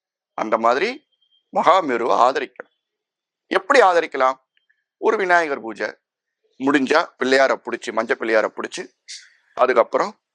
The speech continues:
மகாமேருவை வச்சு லலிதா சகஸ்ரநாமத்தை ஏதோ ஒரு ஆடியோல போட்டு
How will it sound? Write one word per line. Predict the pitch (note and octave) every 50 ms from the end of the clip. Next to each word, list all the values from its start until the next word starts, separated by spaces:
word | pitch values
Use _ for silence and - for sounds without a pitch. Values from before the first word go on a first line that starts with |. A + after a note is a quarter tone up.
| -
மகாமேருவை | A2+ B2 C3+ C#3 C3+ B2 A2+ A2 G#2 G2+
வச்சு | F#2 G2 - - - F#3 G#3 - _ _ _ _ _ _ _ _ _ _ _ _
லலிதா | - C#3 B2 C#3+ C#3 E3 D3+ C#3+ -
சகஸ்ரநாமத்தை | - B2 A#2 A2 - A#2 A#2 G#2+ G#2 G#2 - _ - F3+ G3+ - _ _ _
ஏதோ | - G#3+ C3
ஒரு | C#3 - A2+
ஆடியோல | G#2 G#2 A#2+ C#3+ E3+ F3 E3 D3+ A#2 A#2
போட்டு | G#2+ - G#2+ G#2 F#2 - E3+ F3+ - _ _